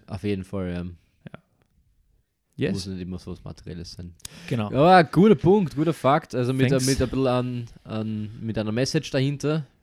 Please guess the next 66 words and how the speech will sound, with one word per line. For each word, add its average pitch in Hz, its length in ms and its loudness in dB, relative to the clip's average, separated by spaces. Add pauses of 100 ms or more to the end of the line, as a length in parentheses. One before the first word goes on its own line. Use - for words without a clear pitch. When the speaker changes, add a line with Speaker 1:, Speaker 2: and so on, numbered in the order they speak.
(280)
Speaker 1:
ist, - 480 -8
ist 127 220 -4
Speaker 2:
Mhm. - 20 -4
Speaker 1:
sehr, 110 420 -2 (220)
ist 104 600 -6 (720)
ein 117 80 -2
sehr 151 260 6
guter 156 180 8
Punkt, 139 320 0
auf 120 80 -4
jeden 135 180 2
Fall, 127 280 2
überhaupt 120 360 0
in, 117 160 -6
in 107 220 -6
so 113 120 -8
einer 110 160 -4
Zeit 110 200 -4
auch 101 340 -2
auf 95 100 -10
das, 101 260 -8 (280)
äh, - 260 -14
auf 101 200 -6
die 104 160 -6
Nachhaltigkeit 104 720 -6
beziehungsweise 101 540 -10
auf 90 60 -14
die - 120 -14
Umwelt 107 260 -6
ein 104 60 -8
bisschen 98 140 -10
zu - 80 -20
schauen, 101 280 -8
beziehungsweise 101 440 -12
auf 98 220 -6
au-, - 20 -14
andere 98 220 -8
Menschen 101 240 -8
ein 101 40 -12
bisschen 101 100 -12
zu - 120 -14
schauen. 104 240 -8 (600)
Das 101 140 -6
auf 104 120 -6
jeden 110 160 -2
Fall 104 260 -2
ist 110 180 -2
nicht 110 140 -6
immer 107 120 -6
so 95 120 -8
einfach. 95 400 -6
Speaker 2:
Genau, 120 280 -8
Speaker 1:
Das, 107 460 -4
Speaker 2:
genau. 107 100 -4
Speaker 1:
das 98 120 -6
ist - 420 -8
Speaker 2:
Deswegen 127 260 -6
auch 120 120 0
unser 123 180 0
Appell 113 240 2
Speaker 1:
Mhm. 117 60 2
Speaker 2:
vorhin 117 380 0
eben 113 420 -6
Speaker 1:
Ja. 101 140 -6
Speaker 2:
zu 117 120 -8
schauen, 107 380 -4